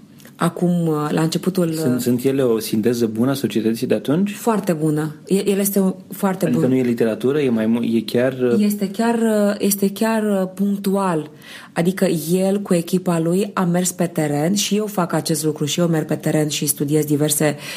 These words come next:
Speaker 1: fenomene. Și cum suntem acum? Ce pot să spun ca și concluzie este că românii au un amestec, uh, foarte interesant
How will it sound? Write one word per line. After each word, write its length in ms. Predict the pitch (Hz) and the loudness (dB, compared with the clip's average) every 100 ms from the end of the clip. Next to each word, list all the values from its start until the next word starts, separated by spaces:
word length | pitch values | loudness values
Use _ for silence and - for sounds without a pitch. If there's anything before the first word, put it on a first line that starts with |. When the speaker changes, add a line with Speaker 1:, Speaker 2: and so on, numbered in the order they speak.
| - | -14
Speaker 1:
fenomene. 560 | - 151 143 151 196 254 - - - - | -4 -2 0 2 0 0 -6 -14 -14 -14
Și 280 | - - 226 | -6 0 0
cum 200 | 220 254 | 0 0
suntem 380 | 240 254 226 208 | 2 2 4 2
acum? 400 | 185 - 156 139 - - - - - - - - | 2 0 -2 -2 -10 -20 -20 -20 -20 -20 -18 -8
Ce 360 | - 220 226 240 - - 190 | -2 0 2 0 -2 -2 2
pot 160 | 202 202 | 2 2
să 100 | 190 | 0
spun 200 | - 208 | 2 2
ca 120 | 185 | 2
și 180 | 175 196 | 2 0
concluzie 840 | 190 175 190 180 151 151 151 175 - - - - | 2 2 2 2 2 2 2 0 -6 -14 -16 -4
este 380 | - 202 202 202 | 0 0 2 0
că 400 | 202 190 175 - - | 2 0 0 -2 -8
românii 800 | - 180 180 190 247 247 233 240 - | -2 0 0 0 0 0 0 -2 -4
au 320 | 196 220 214 | -2 0 0
un 160 | 196 185 | 0 0
amestec, 800 | 175 170 190 180 - 147 147 - - - - - - | 2 2 0 -2 -4 -6 -8 -18 -20 -20 -20 -12 -2
uh, 160 | 165 156 | 0 0
foarte 920 | - - 202 202 202 185 170 165 - | -4 0 2 2 0 2 4 2 2
interesant 1000 | 180 175 165 151 143 151 143 175 226 - | 2 4 2 2 0 0 2 2 2 -2